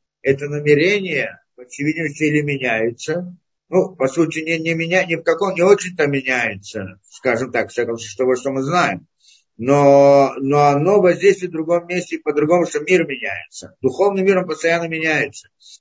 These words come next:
И поэтому воздействие молитвы, оно тоже другое, то есть совсем по-другому. Так, наверное, надо понимать его. И он приводит это где-то из, э,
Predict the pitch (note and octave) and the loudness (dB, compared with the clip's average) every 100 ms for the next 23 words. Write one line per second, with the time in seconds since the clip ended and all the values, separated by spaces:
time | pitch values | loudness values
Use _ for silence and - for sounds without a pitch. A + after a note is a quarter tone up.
0 | _ C3 B2+ D3 F#3 F3+ F3 D#3 G3 F#3+ | _ -6 2 4 4 2 0 2 0 0
1 | F#3 F#3+ G3+ F#3 F3+ G3 F3+ E3+ D#3 C3+ | -2 0 2 0 -4 -4 -2 -4 -2 -2
2 | B2 B2+ B2+ B2 E3+ C#3+ D#3+ D#3 D#3 C3+ | -2 -8 -8 -6 -6 -4 -4 -2 -2 -4
3 | F#2 F2+ C#3 - F3 F3 E3 D#3+ D#3+ E3 | -6 -6 -6 -4 -8 -6 -8 -8 -8 -8
4 | E3+ F3 E3 B2+ F#2 D#2+ _ - - - | -2 -2 -2 -6 -8 -12 _ -20 -20 -8
5 | - E3 G#3+ F3+ F#3 F3 G3 F3+ F3 F3+ | 4 4 4 2 2 4 2 0 -2 -6
6 | F3 D#3+ C3+ C3+ D#3+ D#3 D3+ C#3+ C#3 C3+ | -2 -4 -4 -2 -2 -2 0 2 4 2
7 | C3 C3 C#3 C#3 B2+ A2 A2 B2+ B2 A#2+ | 0 0 2 2 0 -8 -2 0 0 -4